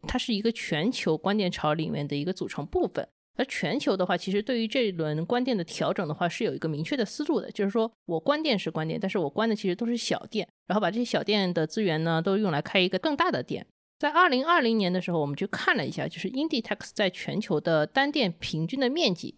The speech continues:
已经达到了史上最高的一个数字，就是每个店平均下来有七百零七平米，其实不小的。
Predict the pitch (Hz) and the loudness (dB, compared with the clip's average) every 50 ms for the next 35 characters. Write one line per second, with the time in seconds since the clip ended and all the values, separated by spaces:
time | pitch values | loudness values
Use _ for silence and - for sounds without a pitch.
0 | _ _ _ - - - 165 147 147 165 185 180 156 180 220 214 202 202 - - | _ _ _ -10 -6 -6 -4 -4 -2 -2 0 0 2 2 2 2 0 0 0 -2
1 | - 151 - 202 196 - - 320 254 196 - 254 262 277 208 - - 160 - - | -2 0 0 0 0 0 0 0 0 2 2 2 2 2 0 -2 -2 -4 -4 -6
2 | 151 - - 143 147 - 160 156 165 151 151 - - - - 143 175 - - 165 | -6 -4 -6 -6 -6 -6 -4 -4 -2 -4 -4 -6 -10 -10 -6 -4 -4 -2 -2 -2
3 | - 240 220 196 175 180 - - 160 160 214 233 233 233 180 165 151 123 131 - | -2 0 0 0 0 -2 -4 -4 -4 -2 -2 0 0 0 0 0 -2 -2 -4 -4
4 | - - - 285 285 185 139 127 139 143 156 - - 285 - - 165 - - - | -4 0 0 0 0 0 -2 -2 -2 -4 -4 -4 -4 -4 -4 -4 -6 -8 -10 -12
5 | - - - - 160 165 165 - 214 - - - - - - | -14 -10 -6 -4 -4 -2 -2 -4 -4 -4 -6 -8 -8 -10 -12